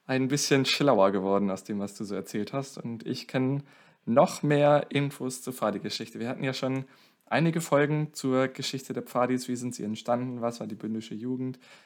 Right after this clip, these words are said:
Wie waren Pfadfinden vor dem Nationalsozialismus, nach dem Nationalsozialismus? Und dann knüpft ja auch diese Folge irgendwie an alle Punkte an, die wir da schon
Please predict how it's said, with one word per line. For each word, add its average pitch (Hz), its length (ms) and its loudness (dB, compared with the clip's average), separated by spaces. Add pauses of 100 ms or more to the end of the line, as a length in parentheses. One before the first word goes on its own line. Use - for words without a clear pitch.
(120)
Wie 123 180 -6
waren 113 320 0 (240)
Pfadfinden 113 540 -4
vor 127 160 -2
dem 127 120 -2
Nationalsozialismus, 117 1000 -6
nach 120 180 -2
dem 120 140 -8
Nationalsozialismus? 110 1040 -6 (460)
Und 202 140 -6
dann 208 120 -4
knüpft - 320 -10
ja 196 80 0
auch 196 80 -6
diese 123 240 -6
Folge 98 300 -6
irgendwie 110 360 -4
an 104 140 -2
alle 156 260 2
Punkte 160 460 -2
an, 135 200 -2
die 113 120 -4
wir 113 140 -4
da 113 100 -2
schon 107 320 -6